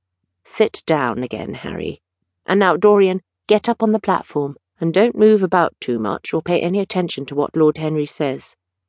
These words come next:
He has a very bad influence over all his friends, with the single exception of myself." Dorian Gray stepped up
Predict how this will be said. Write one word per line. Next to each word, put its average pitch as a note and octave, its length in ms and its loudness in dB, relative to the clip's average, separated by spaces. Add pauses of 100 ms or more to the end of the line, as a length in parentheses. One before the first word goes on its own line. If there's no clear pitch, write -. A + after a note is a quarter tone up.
He F3+ 120 -6
has F3 180 -6
a F3+ 60 -4
very B3 300 0
bad A#3+ 420 2
influence - 560 0
over E3 220 0
all G3+ 220 0
his E3 260 -4
friends, - 440 -6 (180)
with F3 120 -2
the C3+ 100 -4
single G3 360 -2
exception - 560 -8
of F2+ 160 -12
myself." - 640 -10 (800)
Dorian B3+ 440 6
Gray G#3+ 280 6
stepped - 380 -2
up C4 180 2